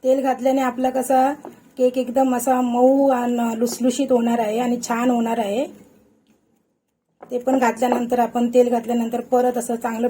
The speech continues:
फेटून घ्यायचंय. इथे बघा मी, इथे बघा, अ, वेलची पावडर वापरणार आहे. तुम्ही इथे इन्सेन्स पण वापरू शकता. मी इथे वेलची पावडर वासासाठी वापरणार आहे, त्याने कसा स्वाद पण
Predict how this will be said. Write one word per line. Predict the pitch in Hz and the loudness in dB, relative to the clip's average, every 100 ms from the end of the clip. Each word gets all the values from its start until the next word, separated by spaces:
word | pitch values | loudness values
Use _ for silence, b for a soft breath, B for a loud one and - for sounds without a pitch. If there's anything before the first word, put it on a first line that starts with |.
| 240 | -2
फेटून | 214 247 247 | -4 -2 -2
घ्यायचंय. | 220 175 180 220 294 - _ _ _ _ _ _ _ _ _ _ _ _ _ _ _ _ _ _ _ _ | -2 -6 -6 -8 -8 -14 _ _ _ _ _ _ _ _ _ _ _ _ _ _ _ _ _ _ _ _
इथे | 240 - 269 | -16 -4 -2
बघा | 285 285 | 0 2
मी, | 285 285 269 | 4 4 4
इथे | 262 277 | 0 -2
बघा, | 262 262 254 285 339 - _ _ _ 214 | 0 0 0 0 -4 -12 _ _ _ -16
अ, | 220 | -2
वेलची | 240 254 254 | 2 2 2
पावडर | 294 277 269 | 2 4 6
वापरणार | 262 233 240 254 247 | 6 4 2 2 2
आहे. | 226 | 0
तुम्ही | 220 254 262 | 0 2 2
इथे | 269 277 | 2 2
इन्सेन्स | 269 269 269 294 294 | 4 4 4 2 4
पण | 302 | 4
वापरू | 285 240 254 | 6 4 2
शकता. | 254 233 - 240 339 - _ _ _ _ _ _ _ | 0 -2 0 0 0 -4 _ _ _ _ _ _ _
मी | 240 | -10
इथे | 254 262 | 0 4
वेलची | 262 254 240 269 | 6 4 2 0
पावडर | 262 254 | 2 4
वासासाठी | 254 226 226 240 240 240 | 4 2 0 -4 -4 -4
वापरणार | 240 214 226 226 220 | -4 -4 -8 -8 -8
आहे, | 202 226 | -6 -6
त्याने | 254 214 220 | -4 -6 -6
कसा | 226 247 | -6 -4
स्वाद | 233 240 226 - | -2 -4 -4 -6
पण | 247 | -8